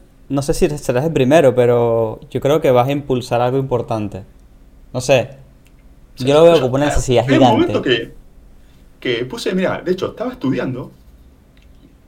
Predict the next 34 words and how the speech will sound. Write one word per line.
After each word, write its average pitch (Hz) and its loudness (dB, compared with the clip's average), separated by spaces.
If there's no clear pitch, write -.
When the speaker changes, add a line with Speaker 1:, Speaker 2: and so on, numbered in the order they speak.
Speaker 2:
eh, 95 -6
un 123 -8
día 175 -4
estaba 208 -4
estudiando 113 0
visualización 180 -6
de 151 0
datos, 104 -2
no 170 -8
sé 247 -10
qué 240 -8
encontré, 190 -10
y - -12
venía 175 -6
siguiendo 190 -10
ese 185 -10
tema 226 -6
porque, 127 -6
en 123 -4
definitiva, 160 -6
yo 170 -6
me 170 -6
he - -4
dado 156 -4
cuenta 160 -6
que 131 -12
con-, - -16
en 123 -10
consultoría, 123 -8
el 107 -12
entregable 113 -2
eran 269 -6
los 131 -6
grafiquitos. - -10